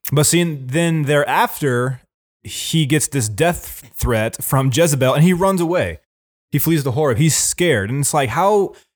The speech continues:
how is it that in our lives we go through the same thing where we see something great happen with God?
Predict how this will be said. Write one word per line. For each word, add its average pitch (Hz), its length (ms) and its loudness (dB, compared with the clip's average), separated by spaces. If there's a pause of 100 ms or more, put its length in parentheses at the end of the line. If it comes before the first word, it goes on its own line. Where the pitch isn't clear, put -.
how 220 240 2
is 180 100 2
it 160 100 -2
that 156 140 0
in 127 80 0
our 143 140 2
lives 127 200 2
we 139 80 2
go 139 120 2
through - 100 0
the 123 140 -2
same 131 240 -2
thing 131 320 -2
where 117 140 -2
we 147 160 2
see 156 240 0
something 147 400 -2
great 120 360 0
happen 135 540 -4 (100)
with 110 220 -6
God? 143 460 -2